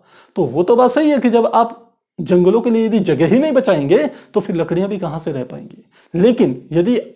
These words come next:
मनुष्य बुद्धिता-, बुद्धिमत्ता पूर्व यदि इसका उपयोग करे कि आप एक तरफ से यदि ईंधन के रूप में लकड़ी का इस्तेमाल कर रहे हैं और दूसरी तरफ से यदि पौधे लगाते जाएं, तो यह हमारा क्या होगा? नवीकरण ऊर्जा स्रोत, यानी कि रिन्यूएबल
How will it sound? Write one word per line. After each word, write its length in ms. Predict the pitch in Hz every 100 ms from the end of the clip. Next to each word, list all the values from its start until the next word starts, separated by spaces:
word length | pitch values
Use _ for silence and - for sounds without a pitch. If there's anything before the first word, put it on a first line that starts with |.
| -
मनुष्य 300 | 175 214 233
बुद्धिता-, 760 | 143 143 165 185 226 196 156 147
बुद्धिमत्ता 500 | 135 147 208 202 233
पूर्व 340 | 220 220 233 226 - -
यदि 200 | 180 185
इसका 240 | 208 - 214
उपयोग 440 | 196 185 202 190
करे 300 | 226 226 139
कि 140 | 127 156
आप 300 | 156 170 -
एक 200 | 185 190
तरफ 140 | 190
से 160 | 190 190
यदि 340 | 180 190 185 -
ईंधन 260 | 180 170 185
के 100 | 190
रूप 160 | 185 190
में 80 | 190
लकड़ी 240 | 185 190
का 100 | 190
इस्तेमाल 320 | 190 208 247
कर 160 | 262 294
रहे 140 | 196
हैं 120 | 135 - -
और 60 | 185
दूसरी 240 | 190 190
तरफ 160 | 247 233
से 140 | 240
यदि 120 | 208 196
पौधे 280 | 190 180
लगाते 360 | 175 156 147 147
जाएं, 200 | 165 269
तो 100 | 214
यह 200 | 135 135
हमारा 360 | 170 147 143 147
क्या 140 | 135
होगा? 260 | 277 208 - - - 160
नवीकरण 560 | 156 202 247 190 208 208
ऊर्जा 240 | 185 165 160
स्रोत, 320 | - 190 196
यानी 220 | 156 160
कि 120 | 165
रिन्यूएबल 500 | 143 151 170 190 196